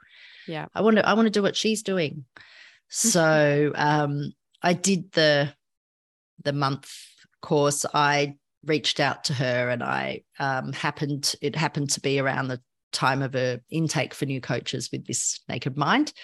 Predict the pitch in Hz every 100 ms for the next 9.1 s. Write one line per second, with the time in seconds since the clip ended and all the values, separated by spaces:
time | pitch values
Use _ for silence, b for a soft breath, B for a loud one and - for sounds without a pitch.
0 | B 180 175 170 160 156 139 139 - 147
1 | 143 127 139 262 - _ B B B B
2 | B _ - 139 135 135 135 139 139 139
3 | _ _ _ _ _ _ _ - - 151
4 | 147 151 151 143 - - - - - -
5 | _ _ _ 175 - - 156 156 - 151
6 | 143 - _ _ _ _ _ - 165 147
7 | 139 147 143 131 - 135 131 139 135 -
8 | 139 139 139 143 139 - - - - 143